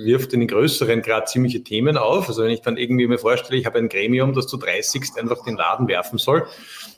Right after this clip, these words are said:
ähm, und dann wird's natürlich ein bisschen schwierig. Plus Anwälte werden ja deswegen nicht Anwälte, weil sie sich ja so gut unterordnen.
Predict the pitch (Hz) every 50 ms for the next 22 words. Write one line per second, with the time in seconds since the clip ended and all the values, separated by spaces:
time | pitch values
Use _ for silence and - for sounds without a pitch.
0 | _ - - 123 117 117 117 117 117 120 117 117 117 120 120 - - - - -
1 | - 113 113 113 113 - - - - _ 117 110 117 120 113 117 123 123 123 -
2 | 117 117 123 117 107 120 120 - - - - 110 98 104 101 101 117 139 180 175
3 | 170 - - - _ _ _ _ _ _ _ _ _ _ - - - 127 147 147
4 | 143 - - 123 131 127 131 135 131 - 139 120 120 120 120 117 123 123 120 -
5 | 131 123 123 131 131 127 - 101 113 120 113 123 127 127 131 135 107 117 117 107
6 | 101 110 104 - 107 113 110 113 117 - - - 151 151 147 113 98 90 90 90
7 | - 135 170 180 175 -